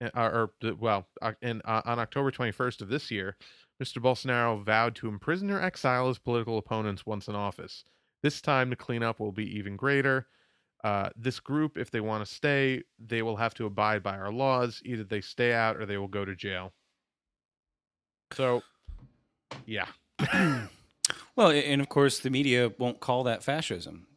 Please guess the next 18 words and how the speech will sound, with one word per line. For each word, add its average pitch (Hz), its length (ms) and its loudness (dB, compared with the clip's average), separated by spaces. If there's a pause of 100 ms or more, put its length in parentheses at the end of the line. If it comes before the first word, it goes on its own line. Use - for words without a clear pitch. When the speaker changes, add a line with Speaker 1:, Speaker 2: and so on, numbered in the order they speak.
Speaker 2:
They 117 120 0
just 120 180 -2
say, 139 160 2
"Oh, 330 120 -2
Speaker 1:
No, 247 100 2
Speaker 2:
that's 254 160 2
Speaker 1:
no, 269 60 2
Speaker 2:
just 175 180 4
Speaker 1:
he's - 20 -4
a 208 40 0
Speaker 2:
far 123 240 8
right." 104 120 6
Speaker 1:
populist. - 520 0 (180)
Speaker 2:
That's 226 200 -6
just - 260 -4
far 120 420 2
right. 90 560 -4
That's, - 400 0